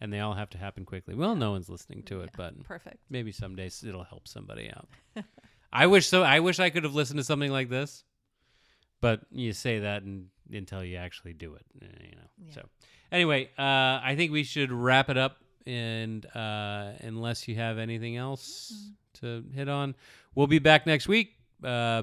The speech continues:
Speaker 1: the Horseshoe House may be one week closer to being ours, or it'll be a really great story if everything goes
Speaker 2: Oh,
Speaker 1: south for
Speaker 2: no.
Speaker 1: some reason. <laughs> So, uh, we'll go ahead and sign off for now. Um, as always,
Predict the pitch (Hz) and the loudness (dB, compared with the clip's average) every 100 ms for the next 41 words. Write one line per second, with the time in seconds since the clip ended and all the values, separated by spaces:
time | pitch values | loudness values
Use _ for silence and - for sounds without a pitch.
0 | 110 113 110 151 - 135 117 135 135 120 | -2 -2 2 0 0 -4 -2 -2 -4 -4
1 | 113 107 110 107 101 101 117 123 123 127 | -4 -4 -4 -6 -8 -4 -2 -2 -2 -6
2 | - 123 123 127 127 - 113 117 113 110 | -4 -4 -4 -6 -6 -6 -6 -4 -4 -4
3 | 117 120 120 - - 175 160 151 - - | -2 -2 -4 -6 -2 0 2 0 -4 -14
4 | _ _ _ _ _ - 113 110 104 101 | _ _ _ _ _ -4 -2 0 0 4
5 | 135 127 113 110 110 - 104 92 87 98 | 4 4 0 -2 -2 -6 -8 -8 -8 -10
6 | 95 90 92 95 95 92 92 190 185 185 | -10 -10 -10 -8 -8 -8 -8 -10 -10 -8
7 | - 135 180 - 165 - - 277 - 311 | -6 -4 -4 -8 -10 -12 -12 -12 -12 -12
8 | 196 196 147 - 160 156 151 - 143 139 | -10 -12 -12 0 4 6 4 0 2 4
9 | 135 139 147 160 156 151 127 147 139 131 | 4 2 2 4 4 2 0 0 2 2
10 | 127 - 123 123 123 120 120 110 - - | 0 -4 -4 0 0 -2 -4 -10 -16 -14
11 | 107 104 104 98 98 120 123 120 120 123 | -12 -10 -12 -12 -16 -12 -8 -6 -4 -2
12 | 117 113 113 - - | -2 -2 -4 -8 -18